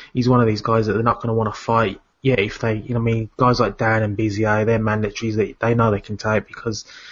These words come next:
they're, they're easy fights, but he's a guy that, you know, you're not gonna get paid a huge amount of money for. It's not gonna be a big pay-per-view fight, and it's, it's a,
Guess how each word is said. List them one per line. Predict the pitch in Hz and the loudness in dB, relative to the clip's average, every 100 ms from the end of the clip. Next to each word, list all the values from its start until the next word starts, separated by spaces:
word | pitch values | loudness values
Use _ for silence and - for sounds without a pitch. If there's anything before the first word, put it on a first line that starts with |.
| - - | -18 0
they're, | 120 117 113 | 4 4 2
they're | 127 120 | 0 4
easy | 120 117 | 4 2
fights, | - 135 123 - - | 2 2 2 0 -4
but | 101 - _ | -4 -4 _
he's | 139 127 | 0 0
a | 123 | 0
guy | 120 117 | 0 2
that, | 117 107 - | 2 0 -4
you | 127 | -4
know, | 120 | -2
you're | 110 104 - - - - - - - | -2 -4 -14 -20 -20 -20 -20 -18 0
not | 123 123 | 2 2
gonna | 120 | 0
get | 120 - | 0 0
paid | 123 120 | 2 2
a | |
huge | - - 131 113 | 0 2 4 4
amount | 117 113 | 4 4
of | |
money | 113 120 117 | 4 2 2
for. | - 123 123 | 0 4 4
It's | - | 2
not | 113 | -4
gonna | 123 | 0
be | 123 | 0
a | |
big | 120 120 | 0 -4
pay-per-view | - 127 120 113 120 | -2 -2 -2 -4 -4
fight, | 110 - 127 113 | -4 -2 2 2
and | 117 | 0
it's, | 104 - - - | -2 -6 -12 -12
it's | - - | -14 -10
a, | 127 | -10